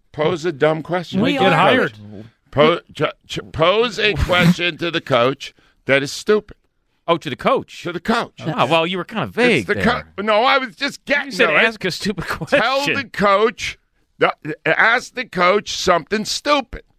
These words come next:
Speaker 1: Rhea will judge the most dumb one, and you're gonna win.
Speaker 2: Well, 'cause we ask a lot of dumb questions around here.
Speaker 1: No, I personally don't. Maybe you do, Rhea. I don't know about anybody
Speaker 4: Ask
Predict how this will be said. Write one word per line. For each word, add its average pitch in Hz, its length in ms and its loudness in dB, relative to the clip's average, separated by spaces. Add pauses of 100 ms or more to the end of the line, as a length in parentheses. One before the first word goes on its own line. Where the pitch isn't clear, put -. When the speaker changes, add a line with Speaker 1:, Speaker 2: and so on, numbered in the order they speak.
(600)
Speaker 1:
Rhea 262 420 0
will 247 220 2
judge 185 580 0
the 196 100 0
most 196 460 -2
dumb 185 260 2
one, 170 300 -2 (100)
and 185 160 0
you're 190 160 0
gonna 196 200 0
win. 208 260 2
Speaker 2:
Well, 302 160 -2
'cause - 360 -6
we 190 320 2
ask 170 280 0
a 180 40 2
lot 185 200 2
of 180 100 -2
dumb 135 220 2
questions 135 440 0
around 131 240 0
here. 113 280 -2
Speaker 1:
No, 165 180 0
I 175 200 2
personally 147 520 -2
don't. 120 320 2
Maybe 123 240 2
you 123 160 2
do, 104 160 0
Rhea. 101 240 2
I 107 60 4
don't 104 100 2
know 104 120 0
about 98 200 0
anybody 104 300 -4
Speaker 4:
Ask 127 220 0